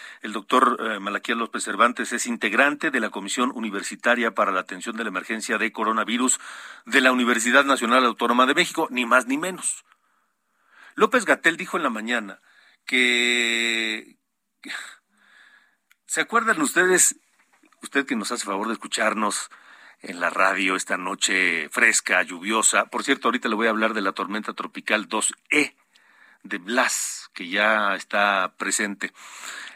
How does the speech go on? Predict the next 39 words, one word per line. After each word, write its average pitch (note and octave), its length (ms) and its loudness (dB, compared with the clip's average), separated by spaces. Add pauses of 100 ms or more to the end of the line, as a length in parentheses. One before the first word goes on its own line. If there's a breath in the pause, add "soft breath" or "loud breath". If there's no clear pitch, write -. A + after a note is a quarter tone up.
(100)
¿Recuerda F3+ 440 4
usted E3+ 280 2
que D#3+ 120 6
hace D#3 140 4
algunas D#3 320 2
semanas, C#3+ 760 2 (640 soft breath)
eh, G#2+ 460 -4 (120)
Elizabeth A#2+ 480 0
Vilchis, A#2+ 680 -4
esta A#2+ 320 -4
mujer A2+ 360 -2
encargada A2+ 500 -2
en G#2 80 -4
la F#2+ 80 -6
conferencia G#2 440 -6
de F#2 100 -8
prensa G#2+ 360 -4
de F#2+ 100 -4
López G#2 280 -6
Obrador F#2+ 420 -4
de F#2+ 220 -4 (280 loud breath)
hablar A2 360 2
de A2 100 0
las - 320 -4 (160)
supuestas A#2 680 2
mentiras G#2 540 -2
de G2 100 -4
los G2 180 -4
medios, A#2+ 200 -6
de G2+ 120 -6
quiénes B2 340 -2
tienen A#2+ 300 -4
las F#2 140 -8
mentiras G2 580 -8 (640 loud breath)
de F#2+ 160 -12
los F#2 180 -8
medios G#2 300 -6
de G2+ 80 -6
comunicación, G#2 560 -8